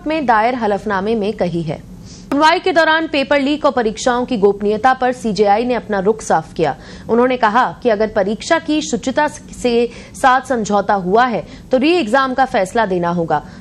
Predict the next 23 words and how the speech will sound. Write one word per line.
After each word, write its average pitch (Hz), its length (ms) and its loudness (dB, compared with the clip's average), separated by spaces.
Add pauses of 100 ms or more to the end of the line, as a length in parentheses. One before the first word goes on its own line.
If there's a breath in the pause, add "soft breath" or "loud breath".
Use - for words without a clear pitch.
(120)
उन्होंने 254 320 2
आगे 233 320 0
कहा 262 280 2
कि 277 120 -4
अगर 247 180 2
सोशल 233 380 -2
मीडिया 294 300 0
के 285 140 -2
माध्यम 202 400 0
से 247 160 -2
पेपर 202 300 -2
लीक 190 220 -4
हुआ 208 280 2
है 214 220 -4 (320 loud breath)
तो 262 80 4
ये 269 100 2
जंगल 254 420 2
में 311 320 -2
आग 240 240 2 (120)
की 302 100 0
तरह 220 240 0
फैलता 175 400 -2
है। 165 200 -4